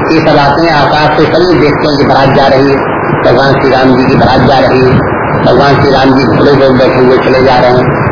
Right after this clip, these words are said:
और भाई भी घोड़े पर बैठे हुए चले जा रहे हैं, ये सब देखते हैं। तो फिर वहाँ ब्रह्मा जी कहते हैं कि वाह, कितना सुंदर नगर सजा हुआ है, ये तो सजा कि हमारी सृष्टि का तो ये कोई भाग है ही नहीं,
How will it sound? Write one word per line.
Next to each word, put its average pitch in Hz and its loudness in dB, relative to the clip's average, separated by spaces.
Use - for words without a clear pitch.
और 139 2
भाई 131 0
भी 139 2
घोड़े 135 0
पर 131 2
बैठे 131 0
हुए 135 2
चले 135 0
जा 131 2
रहे 131 0
हैं, 139 0
ये 156 0
सब 147 2
देखते 156 0
हैं। 175 0
तो 151 0
फिर 151 0
वहाँ 156 0
ब्रह्मा 143 2
जी 160 2
कहते 147 0
हैं 180 0
कि 135 0
वाह, - -2
कितना - 0
सुंदर 135 0
नगर 151 2
सजा 156 2
हुआ 160 2
है, - 0
ये 156 2
तो 165 2
सजा 156 2
कि 160 0
हमारी 151 0
सृष्टि 156 -2
का 170 0
तो 165 0
ये 170 4
कोई 160 2
भाग 139 0
है - -2
ही 160 0
नहीं, 214 0